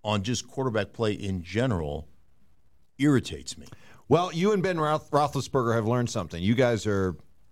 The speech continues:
Speaker 2: you're brothers now, because you now have learned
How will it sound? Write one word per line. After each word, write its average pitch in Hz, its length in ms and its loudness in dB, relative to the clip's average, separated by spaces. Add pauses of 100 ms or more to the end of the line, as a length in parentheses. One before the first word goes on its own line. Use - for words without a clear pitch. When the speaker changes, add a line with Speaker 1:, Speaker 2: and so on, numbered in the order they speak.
(880)
Speaker 2:
you're 110 160 0
brothers 107 420 -2
now, 69 320 -8
because 92 840 0
you 107 280 2
now 139 280 0
have 120 180 -2
learned 107 460 -4